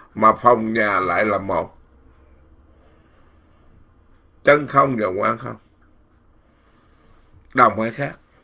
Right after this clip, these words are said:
Thì nhà vua bảo rằng hư không là một, chỉ vì tâm mình mê và ngộ cho nên mới có chân, nó có ngoan. Chân không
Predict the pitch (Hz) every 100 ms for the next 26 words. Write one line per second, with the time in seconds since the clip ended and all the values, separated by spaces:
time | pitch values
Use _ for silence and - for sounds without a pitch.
0 | _ _ _ _ _ _ _ _ _ _
1 | _ - 104 104 98 117 123 98 101 131
2 | 117 98 90 135 131 135 139 110 92 95
3 | 92 - _ - - - - - - -
4 | - - - _ - - 147 143 110 -
5 | 139 120 101 101 131 151 151 120 95 101
6 | 101 117 113 131 135 143 139 147 - 156
7 | 151 147 151 - 156 151 151 147 131 _
8 | - - _ _ _ - - - - _
9 | _ 160 165 160 170 165